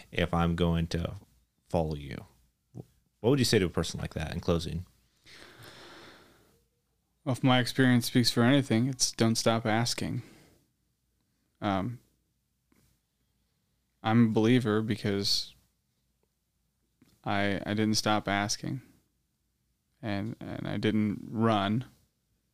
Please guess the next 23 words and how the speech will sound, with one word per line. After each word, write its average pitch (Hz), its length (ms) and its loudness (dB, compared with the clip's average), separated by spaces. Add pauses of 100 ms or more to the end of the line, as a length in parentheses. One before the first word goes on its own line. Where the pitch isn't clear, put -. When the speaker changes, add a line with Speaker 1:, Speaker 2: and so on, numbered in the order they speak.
(240)
Speaker 2:
I 107 60 -4
didn't 123 160 4
feel 247 300 6
anything, 165 520 6 (720)
but 113 100 -4
I 113 40 4
didn't 127 200 6
run 123 120 6
away. 117 380 2 (1500)
And 127 100 0
so 113 220 6
if 107 160 -2
you're, 156 240 4
if - 180 -6
you're 139 80 -2
one 131 120 2
of 127 40 4
those 127 100 2
people 117 340 0
that's 113 180 -4
out 107 220 -2
there 110 180 -2
that's - 280 -6